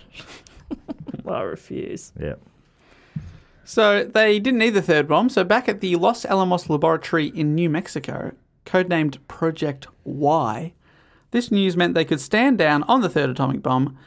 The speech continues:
Speaker 3: specifically the plutonium core that would be the heart of the third bomb. This third core was nicknamed Rufus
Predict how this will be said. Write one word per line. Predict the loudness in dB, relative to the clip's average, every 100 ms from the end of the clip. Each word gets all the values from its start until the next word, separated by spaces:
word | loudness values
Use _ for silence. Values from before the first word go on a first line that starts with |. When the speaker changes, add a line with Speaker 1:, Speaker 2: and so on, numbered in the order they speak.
| _ _
Speaker 3:
specifically | -14 -8 -6 -6 -2 -2 0
the | -2 -6
plutonium | 0 0 0 -2 2 4 4 2
core | 2 2 4 4
that | 2
would | 0
be | 0
the | -2
heart | -2 2 2 2
of | -4 -10
the | -10
third | -6 -6 -2
bomb. | 0 0 -2 -10 _ _ _ _ _ _ _ _ _ _
This | 0 0 -2
third | 2 4 4 0
core | 2 4 6
was | 4 2
nicknamed | 0 0 0 0 -2 -6
Rufus | 0 2 2 -2 -4 -8